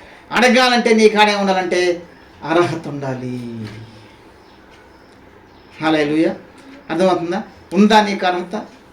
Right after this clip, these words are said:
ఒకవేళ లేకపోతే తెచ్చుకో, నేర్చుకో. అంటే అర్హత, "నేను, నేను నీ దగ్గర భక్తి చేశాను నాయన, చేస్తున్నానయ్యా, ప్రార్థన చేస్తున్నాను దేవా,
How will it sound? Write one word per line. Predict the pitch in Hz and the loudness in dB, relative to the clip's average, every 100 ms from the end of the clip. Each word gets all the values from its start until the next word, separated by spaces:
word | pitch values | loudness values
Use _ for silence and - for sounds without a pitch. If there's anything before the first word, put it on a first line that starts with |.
| - - - - - - - | -20 -20 -20 -20 -20 -20 -10
ఒకవేళ | 170 214 214 | 2 6 6
లేకపోతే | 208 208 208 202 | 6 2 0 -2
తెచ్చుకో, | 185 175 170 - 202 147 - - 160 | -4 -4 -6 -8 -8 -8 -10 -10 0
నేర్చుకో. | 175 208 208 - - 165 - 147 | 6 6 6 0 -10 -12 -10 -4
అంటే | 175 190 185 - - - - | 2 2 0 -6 -20 -20 -8
అర్హత, | 156 220 220 - 113 - - - 160 | 0 2 2 0 -6 -8 -18 -14 2
"నేను, | 196 226 226 202 - - - | 4 6 4 -2 -10 -18 -4
నేను | 175 214 226 220 | 4 6 6 6
నీ | 226 | 6
దగ్గర | 196 208 254 | 6 4 4
భక్తి | 202 214 214 254 | 4 2 2 -4
చేశాను | - 233 254 - 277 240 | 2 4 4 4 2 2
నాయన, | 220 202 208 190 - | 0 0 -2 -2 0
చేస్తున్నానయ్యా, | 214 226 - 247 214 208 214 | 0 2 2 2 4 4 2
ప్రార్థన | 190 202 226 202 247 | 2 2 2 2 -2
చేస్తున్నాను | - 214 233 - 247 247 226 | 0 2 2 0 -2 0 0
దేవా, | 196 196 196 175 | 0 2 0 0